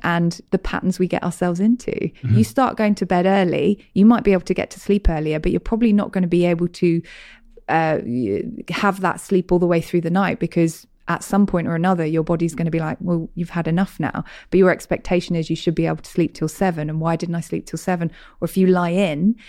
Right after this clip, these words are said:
Speaker 1: you keep changing the goalposts of your wake-up time, which is the most important thing that you should be looking at, not your bedtime.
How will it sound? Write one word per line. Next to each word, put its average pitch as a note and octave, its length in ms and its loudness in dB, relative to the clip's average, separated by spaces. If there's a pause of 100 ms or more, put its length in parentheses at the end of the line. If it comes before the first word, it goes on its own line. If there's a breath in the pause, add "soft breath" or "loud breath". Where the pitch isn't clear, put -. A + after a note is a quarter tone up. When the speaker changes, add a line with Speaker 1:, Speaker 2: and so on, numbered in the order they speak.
Speaker 1:
you F3 100 -2
keep - 160 0
changing F#3 340 0
the E3+ 80 0
goalposts F3 500 0
of D#3+ 100 -14
your D#3+ 100 0
wake-up F3 360 -2
time, D#3 220 -4
which - 180 -8
is E3+ 200 -2
the A3 340 4
most E3 380 -4
important D#3+ 480 -4
thing D#3 340 -6 (220 soft breath)
that - 100 -2
you E3+ 120 2
should D#3+ 220 -2
be D#3 100 -2
looking D#3 340 -2
at, D#3 240 -2 (260 loud breath)
not F3 260 4
your G3 120 2
bedtime. D#3 680 -2